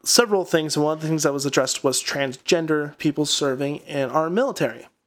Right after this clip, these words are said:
So C N N decided to say through this that the poll found that seventy percent believe that transgender people should be allowed to serve in the military. So this is just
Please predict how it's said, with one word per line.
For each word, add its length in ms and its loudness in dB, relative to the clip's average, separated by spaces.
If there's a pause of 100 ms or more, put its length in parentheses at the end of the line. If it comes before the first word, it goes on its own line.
(1400)
So 160 4
C 220 2
N 80 -2
N 340 -2 (120)
decided 380 0
to 60 2
say 500 0
through 380 0
this 300 0
that 140 2
the 60 -2
poll 260 2
found 220 2
that 100 -4
seventy 320 2
percent 360 0
believe 340 2
that 140 2
transgender 720 0
people 600 0 (400)
should 260 2
be 80 2
allowed 460 0
to 440 0
serve 240 2
in 80 0
the 60 -2
military. 380 -2 (100)
So 140 2
this 120 -2
is 220 -4 (180)
just 200 0